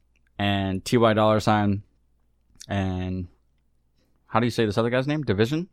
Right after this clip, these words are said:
or D V S N? Um, I don't know. They're all just chilling in the studio, vibing. Mac Miller is fucking smiling, just jamming out.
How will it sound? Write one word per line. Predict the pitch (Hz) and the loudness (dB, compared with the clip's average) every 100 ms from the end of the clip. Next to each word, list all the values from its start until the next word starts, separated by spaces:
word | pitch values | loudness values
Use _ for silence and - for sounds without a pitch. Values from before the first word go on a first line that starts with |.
| - | -10
or | 104 | -8
D | 90 - 110 | -8 -6 -4
V | 120 | -2
S | 117 | -2
N? | 123 139 - _ _ _ _ _ _ - | -2 -4 -6 _ _ _ _ _ _ -2
Um, | 117 110 104 - _ _ _ | 0 0 -2 -6 _ _ _
I | 120 | 0
don't | 110 | 0
know. | 104 _ _ | 0 _ _
They're | 135 | 8
all | 160 | 8
just | 160 | 8
chilling | - 175 | 2 2
in | 170 | 2
the | |
studio, | 151 175 165 165 170 _ - | 2 0 2 0 -2 _ -4
vibing. | 107 117 131 143 139 - _ _ _ - | 2 4 4 2 -4 -10 _ _ _ -4
Mac | 117 123 | -2 0
Miller | 120 123 127 123 - | 0 0 0 -4 -8
is | 101 | -8
fucking | 107 104 95 | -6 -6 -6
smiling, | - 117 117 120 120 - _ _ _ _ _ _ | 0 2 2 -2 -6 -10 _ _ _ _ _ _
just | - 98 - | -6 -6 -6
jamming | 104 110 110 | -4 -4 -2
out. | 110 110 - | 0 -2 -4